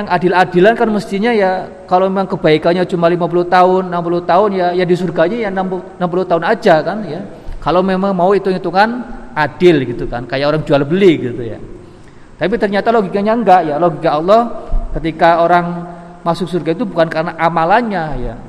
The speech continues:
tapi karena rahmat Allah gitu ya. "Wa'lamu annahu la yanju ahadun minkum bi amalihi." Jadi kita ini bisa selamat nanti di akhirat bukan karena amalannya. Qalu pada, pada takon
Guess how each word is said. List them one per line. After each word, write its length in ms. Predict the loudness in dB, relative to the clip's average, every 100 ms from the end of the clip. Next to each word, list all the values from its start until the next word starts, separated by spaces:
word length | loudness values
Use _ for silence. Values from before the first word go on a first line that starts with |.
| -18 -6
tapi 240 | -4 -2
karena 240 | -2 0 0
rahmat 720 | -2 0 0 0 -2 -6 -4
Allah 320 | -6 0 4 4 2
gitu 240 | -4 -12 -18
ya. 140 | -20 -18 -18 -20 -20 -20 -20 -20 -20 -20 -20 -20 -20 -20 -20 -10 -6 -4 -4 -4 -6 -2
"Wa'lamu 800 | 2 2 2 2 0 0 -4 -6 0
annahu 400 | 0 2 2 4
la 160 | 4 2
yanju 320 | 0 -2 -2 0
ahadun 480 | 0 0 -2 -2
minkum 400 | -4 -2 0 0
bi 80 | -2
amalihi." 720 | -4 -4 -4 -4 -4 -4 -4 -8 -12 -14 -10
Jadi 180 | -8 -6
kita 400 | -6 -2 0 0
ini 480 | -2 -6 -8 -14 -20 -20 -14
bisa 260 | -8 -6
selamat 560 | -4 -2 0 2 -2 -2
nanti 240 | -6 -4
di 60 | -4
akhirat 400 | -4 0 -2 -2
bukan 240 | -6 -8 -6
karena 180 | -6 -6 -6
amalannya. 580 | -6 -4 -4 -6 -8 -12 -18 -20 -20 -20 -20 -6 2
Qalu 400 | 4 6 4 4
pada, 400 | 4 4 2 2
pada 240 | 0 0
takon 640 | 2 0 2 2 2 -4